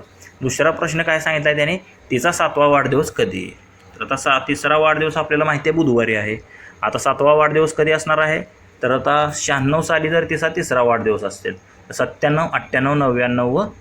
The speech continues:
शंभर किंवा दोन हजार म्हणतो आपण. आता इथे एकोणीसशे शहाण्णव आहे म्हणून एकोणीस, सत्त्याण्णव, अठ्ठ्याण्णव, नव्याण्णव आणि दोन हजार. म्हणजे सातवा वाढदिवस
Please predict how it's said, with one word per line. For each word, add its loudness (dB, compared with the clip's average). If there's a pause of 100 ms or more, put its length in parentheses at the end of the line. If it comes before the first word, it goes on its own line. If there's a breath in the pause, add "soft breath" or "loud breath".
(340)
शंभर 0
किंवा 0
दोन 2
हजार 0
म्हणतो -6
आपण. -8
आता -8
इथे -4
एकोणीसशे -4
शहाण्णव 0
आहे 0
म्हणून 0
एकोणीस, -4
सत्त्याण्णव, -4
अठ्ठ्याण्णव, -2
नव्याण्णव -2 (100)
आणि -8
दोन 0
हजार. -6 (420 loud breath)
म्हणजे -2
सातवा 0
वाढदिवस 2